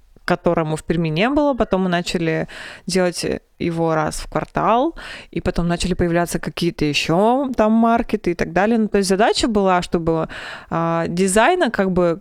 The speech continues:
как такового, каких-то мейкеров в России было очень мало. Это сейчас, да, из, э, там, э, в том числе из-за санкций, которые очень подстегнули, вот в каком там году это случилось, производство локальное и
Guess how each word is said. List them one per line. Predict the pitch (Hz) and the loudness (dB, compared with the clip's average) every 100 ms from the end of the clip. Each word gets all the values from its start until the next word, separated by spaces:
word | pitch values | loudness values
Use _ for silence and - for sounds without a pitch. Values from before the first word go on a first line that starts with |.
| - | -8
как | - - | -8 -4
такового, | 196 196 190 202 180 | -2 2 2 2 2
каких-то | 185 185 - | 0 0 0
мейкеров | 180 233 254 214 | 0 0 0 -2
в | - | -2
России | 175 - 202 | -4 -2 -2
было | 180 175 | 0 -2
очень | 180 185 | -2 -4
мало. | 180 175 156 151 | -2 -2 -2 -4
Это | 170 | -6
сейчас, | - - 208 254 | -8 -2 0 0
да, | 180 175 208 196 | 0 0 0 0
из, | - 175 170 175 180 | -2 -2 -4 -4 -4
э, | - 165 165 165 - - | -2 -2 -4 -4 -6 -6
там, | - - | -8 -6
э, | - - - | -8 -10 -10
в | - | -4
том | 185 | -2
числе | 190 175 | 0 0
из-за | 180 190 | 0 0
санкций, | - 208 220 - 180 | 0 0 0 -4 -4
которые | 170 180 175 | -4 -2 -2
очень | - 180 | -2 -4
подстегнули, | - 175 - 190 170 196 196 | -2 -4 -2 -2 0 0 0
вот | 160 - | -4 -8
в | |
каком | - - 165 | -6 -4 -4
там | 165 156 | -4 -2
году | 160 170 | -2 -2
это | 160 | -4
случилось, | - 170 269 294 - - - - - | -6 -4 0 0 -2 -8 -12 -12 -2
производство | 196 196 196 202 - 180 | 0 2 2 0 0 -2
локальное | 175 - 185 170 156 - - - | -2 0 0 0 -2 -4 -4 -6
и | 175 170 | -4 -2